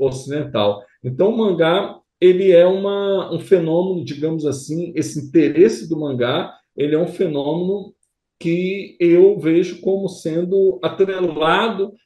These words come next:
à questão da globalização e aí toda a sua, todos os seus, é, desdobramentos, né? Como, por exemplo, o fenômeno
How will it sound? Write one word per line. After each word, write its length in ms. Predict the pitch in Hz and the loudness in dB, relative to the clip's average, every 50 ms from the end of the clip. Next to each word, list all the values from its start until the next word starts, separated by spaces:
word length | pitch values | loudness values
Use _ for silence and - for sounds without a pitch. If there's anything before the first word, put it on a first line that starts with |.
| _ | _
à 120 | - - - | -10 -10 -6
questão 480 | - 175 156 - - - - 151 151 | -4 -4 -4 -4 -4 -6 -6 -4 -2
da 80 | 151 147 | 0 -2
globalização 1120 | - 143 147 151 147 151 143 143 143 127 135 120 110 - - - 131 139 160 180 - - - _ _ _ _ _ _ | 0 0 -2 0 0 0 -2 -2 -2 -2 -2 -2 -2 -4 -4 -2 0 0 0 0 -2 -6 -12 _ _ _ _ _ _
e 140 | - 160 170 | 0 2 4
aí 400 | 156 143 139 147 156 165 175 175 - | 4 4 4 2 0 0 -2 -4 -6
toda 340 | - - 147 165 170 180 180 | -4 0 0 2 2 2 2
a 20 | 165 | 2
sua, 840 | 117 117 - - - 160 170 170 165 151 139 127 113 110 107 - - | 0 -4 -8 -8 -4 0 2 4 4 4 4 2 0 -2 -4 -8 -8
todos 280 | 147 160 160 156 - | -8 -8 -8 -8 -12
os 80 | - - | -12 -6
seus, 640 | - 156 151 156 151 135 - - - - - - _ _ _ _ _ _ _ _ _ - | -2 0 0 0 0 -4 -6 -10 -14 -16 -18 -20 _ _ _ _ _ _ _ _ _ -4
é, 220 | - 123 131 123 | 0 2 2 2
desdobramentos, 1120 | 113 - 147 127 127 127 147 160 156 165 156 139 127 131 143 156 143 123 - - 104 92 98 | 0 -2 -4 -4 0 2 2 4 6 6 4 4 4 2 2 0 0 0 -2 -6 -10 -8 -6
né? 200 | 110 127 143 - | -4 -4 -4 -4
Como, 300 | - 120 117 117 117 113 | -4 -6 -6 -6 -6 -6
por 120 | 113 120 | -4 -2
exemplo, 560 | 117 110 107 107 117 123 123 127 135 131 127 | -2 -2 -2 -4 -4 -6 -6 -6 -6 -6 -6
o 20 | 123 | -8
fenômeno 680 | 123 - - 123 117 117 123 123 123 123 120 117 110 | -6 -6 -6 -4 -2 -2 -2 -2 -4 -4 -6 -8 -10